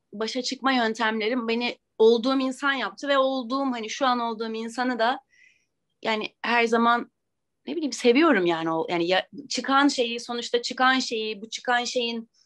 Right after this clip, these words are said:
amacını yapmaya çalıştığı şeylerden mutluyum. O yüzden sanırım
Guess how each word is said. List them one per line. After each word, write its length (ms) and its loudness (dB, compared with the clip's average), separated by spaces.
amacını 460 2
yapmaya 440 0
çalıştığı 600 -2
şeylerden 720 -2
mutluyum. 640 0
O 140 2
yüzden 360 2
sanırım 500 -2